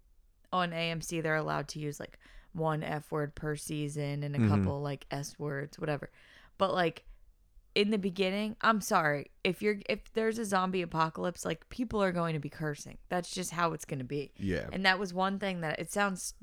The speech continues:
Speaker 1: dumb, but, like, I, after, like, the third season, that kinda took me out of the show a little, 'cause you fe-, it's not, like, genuine. Like,
Speaker 2: Yeah.
Speaker 1: and obviously, okay, it's a T V show. I get it.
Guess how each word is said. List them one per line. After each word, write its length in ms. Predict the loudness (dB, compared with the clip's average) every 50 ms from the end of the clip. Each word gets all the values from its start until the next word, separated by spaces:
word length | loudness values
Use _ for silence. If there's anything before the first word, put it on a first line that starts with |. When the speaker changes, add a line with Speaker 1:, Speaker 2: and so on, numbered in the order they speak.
| -10 -4
Speaker 1:
dumb, 320 | 0 2 2 4 2 2 0
but, 120 | -4 -4 -2
like, 200 | 0 -2 -2 0 0
I, 320 | 0 0 0 0 -2 -4 -2 _
after, 360 | 4 4 4 4 0 -4 -4
like, 180 | -4 -4 -4 -2
the 80 | -4 -4
third 420 | -2 0 0 0 0 0 -2 -6
season, 600 | -8 -6 -6 -4 -4 -4 -4 -4 -4 -6 -8 -10 -12 -18 -20 -20 -20 -20 _ _ _ _ _ _ _ -20 -16 -4 2
that 200 | 2 2 2 2
kinda 240 | 0 0 0 0 -2
took 260 | -2 -2 -4 -2 -2
me 80 | 0
out 160 | 2 2 2 2
of 60 | 0
the 80 | -2
show 340 | -2 0 2 4 4 4 4
a 60 | 2 0
little, 220 | -2 -2 -4 -4
'cause 240 | -2 -2 -2 -2 0
you 100 | -2 -4
fe-, 240 | -4 -6 -8 -6 -4
it's 220 | -4 -4 -4 0 2
not, 300 | 4 4 4 4 2 0
like, 200 | -4 -6 -6 -8
genuine. 640 | -6 -2 0 0 0 0 -2 -6 -6 -8 -10 -10 -4 2
Like, 140 | 6 10
Speaker 2:
Yeah. 100 | 10 10 8
Speaker 1:
and 120 | 6 2 4 4
obviously, 520 | 6 6 4 2 -2 -4 -6 -6 -8 -8 -8
okay, 260 | -10 -10 -8 -8 -8 -10 -12 -20 -20 -20 -20 -16
it's 100 | -12 -10
a 40 | -10
T 240 | -6 -4 -2 -2 0
V 180 | 2 0 0
show. 480 | 0 0 2 2 4 4 4 2 0 -2 -6 -16 -20 -20 -18 -10
I 120 | -6 -6 -2
get 280 | 2 4 4 6 6
it. 200 | 4 2 0 -2